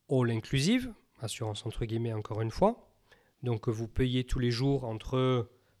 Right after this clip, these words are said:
trente et soixante dollars en fonction du type de véhicule. Si vous avez ce même accident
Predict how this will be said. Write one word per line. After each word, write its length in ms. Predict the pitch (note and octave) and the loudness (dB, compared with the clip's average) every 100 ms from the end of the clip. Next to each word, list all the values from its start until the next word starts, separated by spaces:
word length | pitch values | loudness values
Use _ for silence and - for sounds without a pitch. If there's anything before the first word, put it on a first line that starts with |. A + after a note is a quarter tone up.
| _ | _
trente 560 | - C#3 C#3+ C#3+ C3 - G2+ - | -16 0 4 4 0 -10 -14 -8
et 60 | B2+ | -6
soixante 520 | - C3 A2+ B2+ A#2 | -4 -4 -4 -4 -2
dollars 380 | B2+ D#3+ G3 - | 0 2 0 -4
en 60 | B2 | -10
fonction 380 | - A#2+ - | -8 -8 -6
du 160 | A#2+ A2 | -8 -8
type 260 | - C3 A#2+ | -12 -10 -8
de 60 | |
véhicule. 500 | A#2 A#2+ B2 G#3+ B3+ B3+ _ _ _ _ _ _ _ _ _ - - _ - _ _ _ | -6 -6 -2 -2 -2 -8 _ _ _ _ _ _ _ _ _ -20 -20 _ -20 _ _ _
Si 300 | - - G#3 | -2 4 4
vous 220 | F3+ F3 | 4 6
avez 280 | E3 D#3+ E3 | 6 8 4
ce 220 | - - | 2 0
même 320 | B2 C3+ D#3+ D3 | 2 6 6 6
accident 680 | - - C3+ C3 E3+ A#3+ | 2 0 2 4 4 4